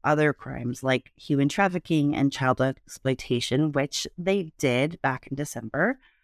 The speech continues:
Ian also suggested that I talk to leaders within the U S federal law enforcement.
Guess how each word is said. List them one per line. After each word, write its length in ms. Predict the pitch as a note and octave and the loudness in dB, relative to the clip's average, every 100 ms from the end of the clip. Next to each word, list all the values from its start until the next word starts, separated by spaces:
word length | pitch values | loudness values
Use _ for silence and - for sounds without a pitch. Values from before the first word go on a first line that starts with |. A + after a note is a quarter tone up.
| _ _ _ _ _ - | _ _ _ _ _ -4
Ian 280 | B3+ F4 | 2 4
also 280 | F4+ G#3+ A3 | 4 2 0
suggested 540 | A3+ G#3 F3+ E3 F3 D3+ | -2 -2 0 0 -2 -2
that 140 | E3 | -2
I 120 | D#3 | -2
talk 380 | D#3 - D3 - - | -6 -6 -6 -6 -8
to 320 | - D3 C#3+ | -4 -2 0
leaders 560 | D#3+ G3 C4+ C#4 - - | -2 2 4 4 0 -4
within 600 | G3 - F3+ E3 E3+ D#3+ | -4 -2 -2 0 0 2
the 80 | D#3 | 2
U 400 | D#3 C#3+ C#3+ D3 | 2 0 0 2
S 180 | D3 | 0
federal 400 | - C3+ C3 B2 | -2 0 2 2
law 160 | B2 A2 | 2 -2
enforcement. 680 | A2 - - - - - | -6 -6 -8 -10 -10 -12